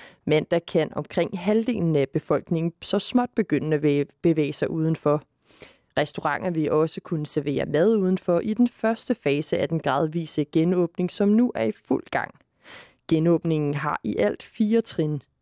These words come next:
Den første fase gør, at folk også må mødes med venner og familier i grupper på op til ti personer. Det gælder både ude for husets fire vægge og hjemme, hvis man altså følger de afstandsregler, der er.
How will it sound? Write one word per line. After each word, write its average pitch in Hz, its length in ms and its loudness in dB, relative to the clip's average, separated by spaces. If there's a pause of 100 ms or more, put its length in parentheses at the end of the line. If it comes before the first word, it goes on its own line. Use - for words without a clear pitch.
(560)
Den 151 140 4
første 160 420 -2
fase 160 520 0
gør, 160 260 2
at 160 220 -2
folk - 380 -2
også 226 320 -2
må 190 120 2
mødes 151 400 0
med 151 160 2
venner 151 280 2
og 156 160 0
familier 170 440 0
i 170 140 2
grupper 180 320 -2
på - 260 -2
op - 200 -2
til - 220 -6
ti - 300 -10
personer. - 480 -2 (300)
Det 160 100 0
gælder - 220 0
både 160 420 2
ude 226 280 4
for 143 240 0
husets - 500 -4
fire 170 300 2
vægge 156 340 2 (100)
og 240 220 2
hjemme, 156 320 0
hvis 160 200 -4
man 143 140 2
altså - 280 0
følger 156 320 0
de 170 200 -2
afstandsregler, 147 760 -2
der 139 100 0
er. 143 240 2